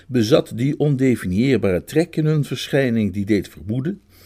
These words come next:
dat als de politie voor hen geen opsporingsbevel bezat, iemand bij justitie ernstig in zijn taak tekortgeschoten was,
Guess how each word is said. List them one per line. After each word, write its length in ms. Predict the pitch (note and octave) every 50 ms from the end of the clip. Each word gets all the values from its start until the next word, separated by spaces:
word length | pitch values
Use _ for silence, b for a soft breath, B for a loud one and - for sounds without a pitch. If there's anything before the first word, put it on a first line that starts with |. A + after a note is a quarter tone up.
| B B B
dat 160 | - B2+ A#2+
als 160 | B2+ A#2+ G#2+
de 100 | - A#2
politie 460 | G2 - A2+ A#2 C#3 C3 G#2+ - - G#2+
voor 220 | G2 A2+ G#2 G2
hen 220 | G2+ F2+ F2 F2 - -
geen 300 | - - D3+ A#2 F2 -
opsporingsbevel 1040 | A#2+ C3 - - - - F#3+ F3 D#3+ D#3 D#3 D3 - E3 D3 - - E3 D#3 D#3
bezat, 420 | D3+ C#3+ A#2+ - E3+ E3+ F3 - B B B B B B B
iemand 340 | - - D#3+ D3+ D3+ D3 C3
bij 160 | C#3+ C#3 C#3
justitie 640 | C3+ C3 B2 - - - - D3+ - - - C#3 -
ernstig 400 | - B2+ C3 A#2+ A2 - A#2+ A2+
in 100 | - A#2+
zijn 200 | G#2 - B2 A2+
taak 260 | - - D#3+ A#2 - -
tekortgeschoten 720 | - - - - - - - - - F#3+ F3+ - - D#3
was, 260 | E3+ - - - -